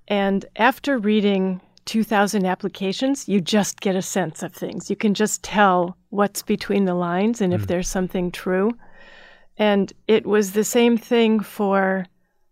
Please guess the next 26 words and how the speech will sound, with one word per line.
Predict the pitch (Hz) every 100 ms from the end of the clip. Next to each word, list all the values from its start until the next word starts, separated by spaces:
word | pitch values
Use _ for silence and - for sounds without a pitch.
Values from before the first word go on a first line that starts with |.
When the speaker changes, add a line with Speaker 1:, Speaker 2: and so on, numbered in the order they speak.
| _ - 175
Speaker 1:
did | 220 175
somebody | 262 262 285
put | - 247
any | 214 196 -
effort | 185 220 -
into | - 196 -
making | 185 175 175 214 208
this? | 247 262 -
And | - 185 185 -
is | 202 190
it | -
more | 196 202
than | 190 180
just | 196 170
a |
bulletin | 156 190 196 185
board | 175 180 180 180
of | 175 165 -
the | - 170 185
open | - 190 190
hours | 180 180 185
for | - 180
the | 180
Chamber | - 180 170
of | 180
Commerce | 175 170 214 -